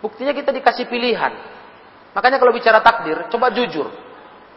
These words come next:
Betul semua perbuatan kita udah ada takdir Allah, baik buruknya.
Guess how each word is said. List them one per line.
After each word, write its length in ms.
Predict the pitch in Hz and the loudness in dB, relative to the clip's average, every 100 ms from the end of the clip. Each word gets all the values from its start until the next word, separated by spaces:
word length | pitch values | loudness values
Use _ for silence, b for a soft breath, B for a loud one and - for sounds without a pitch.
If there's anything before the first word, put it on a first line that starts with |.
| - - - - - - - - - | -20 -20 -20 -20 -20 -20 -20 -20 0
Betul 400 | 233 240 349 285 | 4 8 10 8
semua 320 | 247 240 233 | 2 4 6
perbuatan 560 | 233 196 214 208 208 208 | 6 6 8 8 4 2
kita 160 | 202 | 4
udah 240 | 247 202 170 | 6 8 6
ada 120 | 196 | 6
takdir 320 | 190 - 175 185 | 4 2 0 0
Allah, 400 | 170 135 - - | 0 -2 -4 2
baik 320 | 147 160 160 | 4 4 2
buruknya. 480 | 156 170 - - | -2 -2 -4 -14